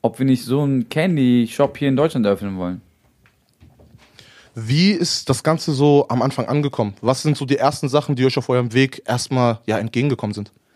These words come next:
Speaker 1: Ja, das Wichtige war erstmal, ähm, welche Produkte wollen wir überhaupt anbieten? Die Idee war eigentlich davon, dass wir einen Kiosk erstmal eröffnen wollen. Und, äh, als wir natürlich dann uns einen Gedanken gemacht haben, haben wir gesagt, „Pass auf,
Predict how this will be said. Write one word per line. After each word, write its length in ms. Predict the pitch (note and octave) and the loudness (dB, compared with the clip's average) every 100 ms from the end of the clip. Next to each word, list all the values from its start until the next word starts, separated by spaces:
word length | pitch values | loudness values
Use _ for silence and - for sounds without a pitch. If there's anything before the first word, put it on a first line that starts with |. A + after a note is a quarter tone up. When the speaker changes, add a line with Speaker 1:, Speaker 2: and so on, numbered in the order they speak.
| _ _ _ _ _ | _ _ _ _ _
Speaker 1:
Ja, 60 | A2 | -2
das 160 | B2 | 0
Wichtige 340 | E3+ E3 F#3 E3 | -2 -2 0 2
war 180 | E3 | 4
erstmal, 600 | E3 E3 - D#3 D3 D3 C3+ | 2 -2 -8 0 2 2 2
ähm, 440 | B2+ B2 A#2+ G#2 | 0 0 -4 -8
welche 300 | - B2 C#3+ | -4 -2 0
Produkte 380 | D3 D#3 D#3+ D3+ | 0 0 0 0
wollen 120 | D3 | 0
wir 60 | C#3+ | 2
überhaupt 280 | B2+ B2 - | 0 0 0
anbieten? 500 | C#3+ F3 G3 G3 F#3 _ - | -4 -4 -6 -8 -10 _ -2
Die 120 | C3 | 0
Idee 180 | C3 C#3+ | 0 2
war 160 | C#3 | 2
eigentlich 480 | C3+ C#3+ - C3+ B2+ | 2 0 -4 -8 -2
davon, 320 | C3+ B2+ C3 | -2 -2 -2
dass 180 | A#2+ A2 | -4 -4
wir 100 | A#2 | -2
einen 220 | A2+ A2 | -2 -4
Kiosk 540 | - - F3 C#3+ - - | -6 2 2 2 -2 -6
erstmal 340 | A2 G#2+ A2+ | -4 -2 -2
eröffnen 340 | G2+ G#2 A2 G2+ | -2 -2 -6 -2
wollen. 300 | A2 B2+ C#3 - _ - _ | 0 0 -2 -10 _ -20 _
Und, 520 | A#2+ A#2 A#2 A#2 A2 | 0 2 4 2 0
äh, 60 | A2 | 2
als 240 | F#2+ A#2 | 2 2
wir 140 | B2 A#2 | 0 0
natürlich 400 | A2+ - C3 A#2+ | -2 -2 -4 -2
dann 160 | A#2+ | 0
uns 260 | A#2 A2 - | 0 -2 -4
einen 100 | A2 | -6
Gedanken 320 | G#2 C3 C#3+ | -2 0 0
gemacht 380 | C3+ C3+ C3 - | 0 -2 -2 -2
haben, 180 | B2+ B2+ | 0 0
haben 140 | A#2 | 0
wir 60 | A#2 | 0
gesagt, 220 | A#2 A2+ | -2 -4
„Pass 180 | - B2 | -2 2
auf, 280 | B2+ B2+ | 2 2